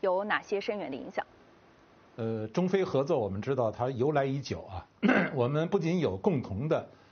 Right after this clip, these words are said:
Speaker 2: 呃，近代以来的历史命运，而且呢，我们在这一段时间，这几十年来的这个国际关系当中呢，<clears throat> 一直是相互支持。呃，非洲朋友支持了我们，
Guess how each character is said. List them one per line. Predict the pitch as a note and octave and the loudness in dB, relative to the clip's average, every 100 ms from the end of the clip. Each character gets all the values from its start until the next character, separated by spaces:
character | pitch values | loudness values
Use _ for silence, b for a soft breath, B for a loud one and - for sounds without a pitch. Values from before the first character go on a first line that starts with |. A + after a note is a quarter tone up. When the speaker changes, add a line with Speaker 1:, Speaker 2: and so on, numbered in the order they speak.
| B | B
Speaker 2:
呃， | - G#2+ G#2 G#2 | -4 -2 -2 -4
近 | E3+ C#3+ | -2 2
代 | A2+ | 2
以 | F#2+ | 0
来 | G2+ | -2
的 | B2+ | 0
历 | D#3 C3 | 0 -2
史 | - | -2
命 | G2 D#3+ B2 | 0 2 4
运， | B2+ F2 b b b b | 2 0 b b b b
而 | A#2 G3+ | 2 2
且 | G#3+ A2 | 2 0
呢， | C3 | 0
我 | A2 G2+ | -2 -2
们 | B2+ | -4
在 | C#3+ D3+ A#2+ | 0 2 2
这 | - A#3+ | 0 0
一 | F3 | 2
段 | C#3+ G#2 | 2 0
时 | A2+ | -2
间， | B2 B2 | -2 0
这 | A3+ | 0
几 | - F#2+ | 0 -4
十 | - | -2
年 | D#3 B2 C#3+ | 0 0 0
来 | G#2+ C3+ | -2 0
的 | C#3 | 0
这 | B2 G#2 | 0 -4
个 | F2+ | -6
国 | - C3+ | -2 -2
际 | F3 - | -2 2
关 | G3+ A#3 | 2 2
系 | A3+ | -2
当 | A2+ A2+ | -2 -2
中 | A#2+ B2 | -2 -4
呢， | D#2 B B B | -6 B B B
<clears throat> | - F#3+ | 2 4
一 | G3+ E3 | 2 2
直 | D3 | 2
是 | C3 | 0
相 | A2 C3 C3 | 0 0 2
互 | A2 | -2
支 | - C#3+ | 0 -2
持。 | C3 - - b b b b | -2 -10 -14 b b b b
呃， | B2+ B2 | 0 2
非 | - F#3 | 2 4
洲 | F3 | 4
朋 | E3+ C#3 | 4 2
友 | B2 | 2
支 | - F#3+ | 2 2
持 | - | 2
了 | D#3+ | 2
我 | A2+ E2 F#2+ | 2 -2 -4
们， | A2+ | -6